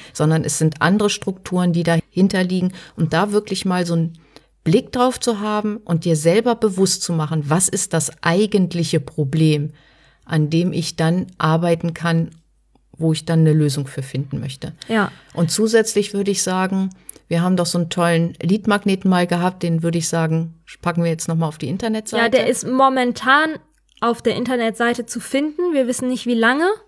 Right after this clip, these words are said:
Speaker 2: weil wir gerade einfach so ein paar verschiedene Sachen ausprobieren. Aber wir packen den jetzt mal für eine Woche drauf, würde ich sagen.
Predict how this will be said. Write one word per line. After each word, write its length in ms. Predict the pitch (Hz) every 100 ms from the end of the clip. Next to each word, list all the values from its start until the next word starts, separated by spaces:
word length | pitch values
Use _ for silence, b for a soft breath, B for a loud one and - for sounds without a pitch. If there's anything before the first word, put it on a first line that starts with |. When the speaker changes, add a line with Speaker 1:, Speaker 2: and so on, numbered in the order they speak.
| _ -
Speaker 2:
weil 180 | 233 226
wir 80 |
gerade 320 | 233 226 233 196
einfach 240 | 220 240
so 140 | -
ein 80 | 226
paar 260 | - 226 220
verschiedene 580 | - 226 - 240 240 214
Sachen 560 | 214 208 220 208 -
ausprobieren. 800 | - 247 - 285 302 320 320 294
Aber 300 | 214 214 202
wir 220 | - 214 220
packen 320 | 233 226 220
den 160 | 214
jetzt 160 | 214 -
mal 100 | 208
für 140 | -
eine 160 | 208 196
Woche 220 | 208 208
drauf, 340 | 190 208 240 277
würde 140 | 262
ich 80 | 254
sagen. 340 | 254 247 262